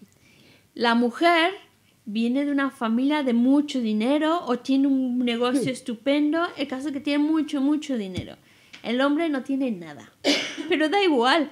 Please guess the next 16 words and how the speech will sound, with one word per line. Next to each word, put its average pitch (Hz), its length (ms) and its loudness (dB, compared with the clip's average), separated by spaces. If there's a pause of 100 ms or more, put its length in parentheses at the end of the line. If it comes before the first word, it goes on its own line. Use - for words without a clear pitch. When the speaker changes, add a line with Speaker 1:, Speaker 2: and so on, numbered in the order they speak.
Speaker 1:
se - 120 -2
ha 226 80 0
casado 226 420 -2
con 247 200 -2
ella 294 320 2 (340)
y 240 140 -4
está 247 480 0
disfrutando 277 680 0
también 247 360 -2
de 277 60 -2
esos 240 240 -4
bienes 220 300 -2
materiales, 214 600 -4
de 202 80 -6
esa 233 160 -8
riqueza. 233 520 -10